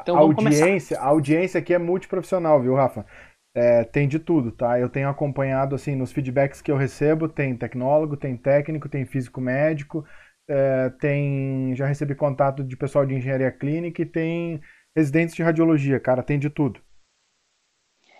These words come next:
Speaker 1: Isso é muito importante porque é uma área muito multiprofissional, a área da saúde em si, e algumas das dicas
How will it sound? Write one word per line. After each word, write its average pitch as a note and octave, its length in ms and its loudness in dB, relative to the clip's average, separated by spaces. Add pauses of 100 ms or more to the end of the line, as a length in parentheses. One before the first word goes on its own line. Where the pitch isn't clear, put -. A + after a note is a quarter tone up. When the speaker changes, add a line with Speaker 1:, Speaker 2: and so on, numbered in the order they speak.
(200)
Speaker 1:
Isso A3 160 -4
é C4+ 40 0
muito C#4 180 0
importante C4 600 -4
porque G3+ 800 -8
é G3 120 -8
uma A3 160 -4
área A3 180 -4
muito G#3+ 580 -4
multiprofissional, F3+ 960 -10
a F#3 100 -10
área E3 200 -8
da D#3 120 -10
saúde F3 540 -12
em D3+ 120 -12
si, G3+ 400 -8 (380)
e G3+ 120 0
algumas G3+ 640 -2
das F3 300 -4
dicas E3 720 -6